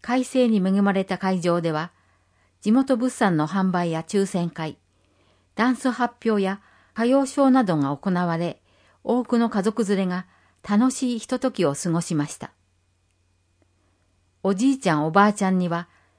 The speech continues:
笑顔で接しよう。十一月十日、長沙小学校で五年生六年生合同の認知症サポーター養成講座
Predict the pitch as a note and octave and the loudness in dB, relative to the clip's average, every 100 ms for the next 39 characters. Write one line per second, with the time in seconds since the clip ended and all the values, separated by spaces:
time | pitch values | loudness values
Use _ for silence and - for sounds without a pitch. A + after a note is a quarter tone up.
0 | _ - G#3+ C4+ C4 B3+ - G3 - F#3 | _ -2 2 4 4 2 0 -2 -2 -2
1 | E3+ D3 - _ _ _ _ _ _ _ | -2 -2 -8 _ _ _ _ _ _ _
2 | _ _ _ _ _ _ A#3+ C4+ C#4 G#3 | _ _ _ _ _ _ 0 0 2 0
3 | D#3+ - - E3+ - D3+ - _ _ _ | -2 -4 -4 -4 -4 -10 -10 _ _ _
4 | _ _ _ - F#3+ A3+ C4+ C4+ C4 C4+ | _ _ _ -6 0 2 2 0 0 2
5 | A#3+ A#3 - G#3 F#3+ F#3+ - _ _ _ | 2 0 -2 -2 0 -2 -6 _ _ _
6 | _ _ - G#3+ B3+ C#4 C4+ F#3+ E3 E3 | _ _ -4 2 6 6 6 4 4 2
7 | A3 A3 G#3 G#3 F3 G3+ F#3 F3+ E3+ E3 | 2 2 2 0 2 2 2 2 0 -4
8 | - _ _ _ _ - A#3 D4 C#4+ - | -8 _ _ _ _ 0 6 6 6 0
9 | C4 B3+ A#3+ A3+ C4+ C4 A#3+ F#3+ F#3+ G3+ | 2 2 2 0 2 2 4 4 2 2
10 | A3 G#3 G#3 F3 D#3 | 0 0 0 0 -2